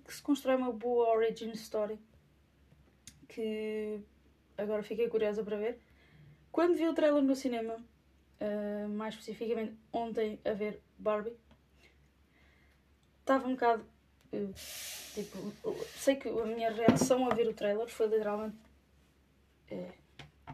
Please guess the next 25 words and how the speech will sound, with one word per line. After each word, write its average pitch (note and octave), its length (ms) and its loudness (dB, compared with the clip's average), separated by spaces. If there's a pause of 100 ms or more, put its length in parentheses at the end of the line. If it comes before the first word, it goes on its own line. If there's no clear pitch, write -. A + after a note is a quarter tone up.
mais F#3+ 260 -6
um A3 80 -6
filme G3+ 260 -4
da G3+ 120 -4
D G3 160 -8
C G3+ 320 -8 (840)
que - 140 -16
me A3+ 120 -8
vai G3+ 160 -2
deixar G3+ 280 -2
desiludida. G3 600 -4 (1080)
Mas D4 800 8
tudo D#4+ 360 2
mudou C4+ 320 4
um C4 200 4
pouco, C4 260 2 (120)
tudo C4 260 -4
não, F3 180 -6 (240)
vá, - 240 -18
tudo A3 220 -4
não, F3+ 340 -4
ainda G#3+ 160 -2
estou A3 440 0
reticente, F#3 600 -6
ok? F#3+ 260 -8